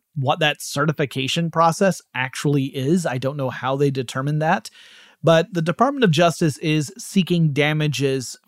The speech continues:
from Uber to compensate passengers who had been affected by this policy, uh,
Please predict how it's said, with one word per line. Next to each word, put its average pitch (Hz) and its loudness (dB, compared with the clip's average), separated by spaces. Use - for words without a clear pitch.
from 151 4
Uber 135 2
to 131 -4
compensate 165 0
passengers 135 -4
who 143 2
had 131 0
been 135 -2
affected 131 -2
by 123 -2
this 120 -6
policy, 170 0
uh, 147 2